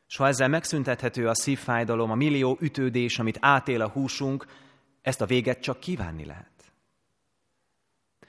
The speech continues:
A halál alvás, és az alvás talán álom. Itt a baj. Hogy milyen álmok jönnek a halálban, mikor az élet gubancát leráztuk, ez meg gondolkodtat.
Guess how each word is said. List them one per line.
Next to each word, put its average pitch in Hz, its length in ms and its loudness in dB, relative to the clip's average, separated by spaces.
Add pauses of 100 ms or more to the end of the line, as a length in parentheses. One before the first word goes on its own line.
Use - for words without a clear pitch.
(120)
A - 100 -2
halál 135 320 8
alvás, 117 720 2 (920)
és - 80 -20
az 98 180 -12
alvás 104 580 -6
talán 123 440 -6
álom. 95 540 -4 (280)
Itt - 280 -10
a 117 60 -4
baj. 101 380 -8 (760)
Hogy 147 160 0
milyen 175 240 4
álmok 160 400 8
jönnek 156 280 4
a 127 40 4
halálban, 113 600 4 (260)
mikor 135 200 2
az 131 120 8
élet 147 300 4
gubancát 117 560 2
leráztuk, 117 680 2 (960)
ez 110 120 -8
meg 120 140 -2
gondolkodtat. 95 920 -6